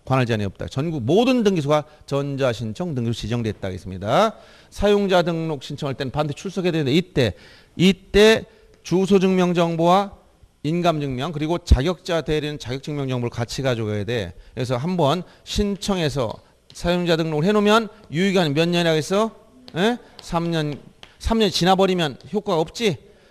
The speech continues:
그럼 여터라 해서 지나기 전에 연장해야 돼, 연장. 연장을 하면 어떻게 하겠어? 만료일, 삼 개월 전부터 만료일까지 연장 신청.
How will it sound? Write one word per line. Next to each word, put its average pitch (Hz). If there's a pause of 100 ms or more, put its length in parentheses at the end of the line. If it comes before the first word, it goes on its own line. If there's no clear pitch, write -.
그럼 165
여터라 170
해서 143
지나기 160
전에 185
연장해야 160
돼, 101
연장. 95
연장을 175
하면 147
어떻게 165
하겠어? 151
만료일, 196 (400)
삼 233
개월 208
전부터 180
만료일까지 165 (260)
연장 156
신청. 104